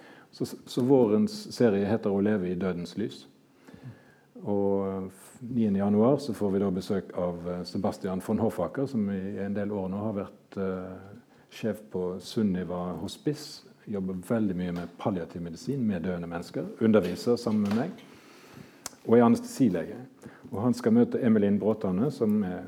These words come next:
sykepleier og lege for tiden i Finnmark, og har en masse sterke møter med døden, både som privatperson og som lege. Så da skal vi få en dialog her om det, og det, og spørsmålet de skal få jobbe med er: "Den gode døden, finnes det?"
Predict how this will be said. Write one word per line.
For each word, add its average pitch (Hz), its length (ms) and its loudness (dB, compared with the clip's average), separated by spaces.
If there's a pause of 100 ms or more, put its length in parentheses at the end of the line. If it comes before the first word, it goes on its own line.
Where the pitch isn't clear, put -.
sykepleier 110 600 0 (100)
og 101 200 -2
lege 98 340 0
for - 100 -8
tiden 87 360 0
i 82 80 -6
Finnmark, 117 680 2
og 101 120 -4
har 98 240 2
en 98 100 2
masse 87 540 -2 (340)
sterke 107 600 -2 (100)
møter 117 380 4
med 107 120 6
døden, 110 300 6
både 104 220 8
som 95 260 -2 (800)
privatperson 113 720 4
og 123 60 2
som 113 140 2
lege. 107 240 4 (200)
Så - 160 -4
da 113 80 2
skal 107 180 0
vi 104 60 2
få 127 120 4
en 113 60 8
dialog 104 340 8
her 92 220 0
om 101 120 0
det, 147 180 8
og 104 140 2
det, 113 100 0
og 104 160 -6
spørsmålet 110 480 4
de 113 140 6
skal 104 240 -4
få 113 120 -4
jobbe 110 220 6
med 135 180 4
er: 104 160 2
"Den 107 280 4
gode 117 280 4
døden, 107 320 2
finnes 104 280 -2
det?" 87 160 -8